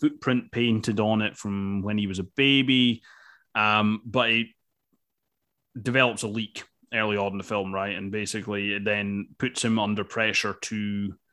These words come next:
provide, um, for his newborn son that he has with, uh, his wife, Denise. Um, and he basically needs to find another way to find income. And it basically then, it, basically the way the film then plays out is this kind of push and pull between,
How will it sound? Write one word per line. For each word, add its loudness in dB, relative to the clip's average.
provide, 4
um, -2
for -2
his 0
newborn 0
son 4
that -4
he 0
has -2
with, -6
uh, -2
his -12
wife, -8
Denise. 2
Um, 2
and -2
he 6
basically 2
needs 0
to -4
find -2
another -2
way -2
to -10
find -4
income. 0
And -4
it -4
basically 4
then, 2
it, -10
basically 4
the 2
way 6
the 0
film 0
then -2
plays -2
out 2
is -4
this -2
kind -2
of -6
push 2
and 0
pull 0
between, -4